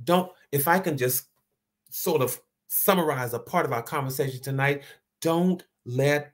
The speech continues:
life happen without paying attention. Don't let life happen without paying attention. Use your time wisely.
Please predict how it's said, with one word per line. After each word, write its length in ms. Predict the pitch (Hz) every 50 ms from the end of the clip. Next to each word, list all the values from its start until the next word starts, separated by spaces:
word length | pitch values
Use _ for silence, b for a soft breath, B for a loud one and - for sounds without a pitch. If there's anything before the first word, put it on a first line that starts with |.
| _ -
life 420 | 120 123 135 135 127 123 127 131 - _ _
happen 640 | - - 165 160 151 147 - - 123 107 101 107 b b b b
without 340 | 110 113 123 113 101 - -
paying 240 | - 127 120 117
attention. 600 | 117 120 - - 117 101 98 - - 90 90 90 - _ _ _ _ _ _ _ _ _ _ _ _ _ _ _ _ _ _ _ _ _ _ _ - - _ -
Don't 300 | 95 147 156 185 208 202
let 300 | 170 175 190 190 185 185
life 260 | 151 160 160 156 156 160
happen 580 | - - - 165 151 143 - - 113 107 110 110 B B B B
without 340 | 120 117 120 120 107 - -
paying 280 | - 123 120 120 117
attention. 640 | 123 123 - - 110 98 - - - 90 - - - _ _ _ _ _ _ _ _ _ _ _ _ _ _ _ _ _ _
Use 380 | - 120 160 240 262 285 285 277
your 80 | 269
time 420 | 262 - - 214 220 240 240 226 196
wisely. 680 | 175 175 190 190 196 185 185 - - 98 78 - -